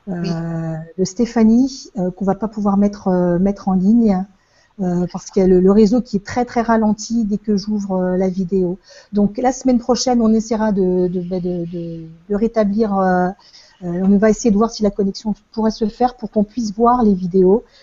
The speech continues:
Speaker 1: que, que Stéphanie a préparées sur, euh, la Lumie.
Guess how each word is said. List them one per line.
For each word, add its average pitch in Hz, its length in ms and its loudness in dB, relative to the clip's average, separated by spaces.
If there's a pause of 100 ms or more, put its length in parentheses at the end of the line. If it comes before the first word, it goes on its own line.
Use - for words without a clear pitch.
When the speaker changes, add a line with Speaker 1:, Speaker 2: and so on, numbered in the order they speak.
(140)
Speaker 1:
que, 185 240 2
que 180 120 -2
Stéphanie 202 460 2
a 190 40 0
préparées 170 500 -6 (440)
sur, 175 240 -10
euh, 165 320 -4
la 175 160 -2
Lumie. 151 540 -8